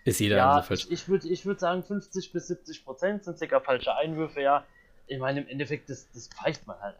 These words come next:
Speaker 2: einfach so
Speaker 1: Ja.
Speaker 2: nicht, ne?
Speaker 1: Ja.
Speaker 2: Das ist die Sache.
Speaker 1: Ja.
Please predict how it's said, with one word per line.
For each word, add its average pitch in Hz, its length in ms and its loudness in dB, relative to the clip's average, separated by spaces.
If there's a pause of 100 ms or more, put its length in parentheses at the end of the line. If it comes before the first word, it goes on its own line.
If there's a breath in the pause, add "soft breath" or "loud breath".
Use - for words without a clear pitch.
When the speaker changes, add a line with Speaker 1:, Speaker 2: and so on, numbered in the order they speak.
Speaker 2:
einfach 98 220 -18
so 110 100 -2
Speaker 1:
Ja. 104 120 0
Speaker 2:
nicht, 98 280 -12
ne? 120 240 -8
Speaker 1:
Ja. 110 180 -8 (240)
Speaker 2:
Das 131 160 -4
ist 117 180 -10
die 110 120 -8
Sache. 98 340 -10 (340)
Speaker 1:
Ja. 110 200 2